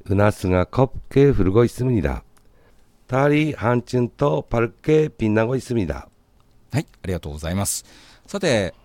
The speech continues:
Speaker 2: 青木さん、このフレーズのポイントを教えていただけますか？
Speaker 1: え、あのー、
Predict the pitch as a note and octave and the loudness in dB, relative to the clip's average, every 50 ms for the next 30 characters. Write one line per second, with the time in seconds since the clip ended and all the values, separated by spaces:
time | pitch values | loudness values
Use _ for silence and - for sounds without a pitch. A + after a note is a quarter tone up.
0 | _ _ - F#2+ F#2+ - - F2 F2 E2+ - - B2+ C#3 D3 - - - - B2 | _ _ -10 -10 -8 -6 -6 -6 -6 -6 -4 -2 0 0 0 -2 -6 -8 -4 0
1 | A#2 B2 A#2 A2 A2+ A2+ G#2 - - D3+ C#3 C#3+ E3+ F3 E3+ - - D#3+ D#3 D#3+ | 0 2 2 2 0 -2 -2 -4 -2 -2 0 0 0 -2 -4 -4 -2 -2 -2 -2
2 | - - _ - E2 - - - F#2 E2+ - F2+ F2 E2 - E2+ E2+ E2 - F#2 | -4 -6 _ -12 -12 -10 -8 -8 -8 -8 -6 -6 -6 -6 -6 -6 -8 -8 -6 -6
3 | F2 F2 - - - G2 B2 - - - - _ _ - A#2+ G#2+ F2 - - - | -6 -6 -6 -6 -4 -4 -4 -4 -6 -12 -20 _ _ -2 -2 -2 -2 -6 -10 -6
4 | - A2 A2 A2+ A#2 A#2 A#2 A#2 A2+ A2+ A2+ A2+ - - | -2 0 0 2 2 2 2 2 2 0 0 -2 -4 -6